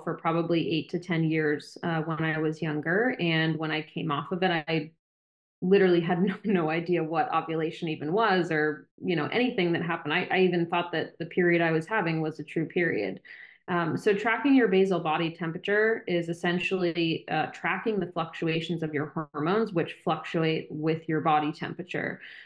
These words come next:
So there's the, the follicular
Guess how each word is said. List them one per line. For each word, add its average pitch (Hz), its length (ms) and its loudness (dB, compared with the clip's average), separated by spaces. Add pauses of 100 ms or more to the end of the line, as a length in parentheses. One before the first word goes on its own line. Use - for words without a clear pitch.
(120)
So 175 500 4
there's 170 500 0
the, 160 460 -2
the 175 140 -4
follicular 196 480 4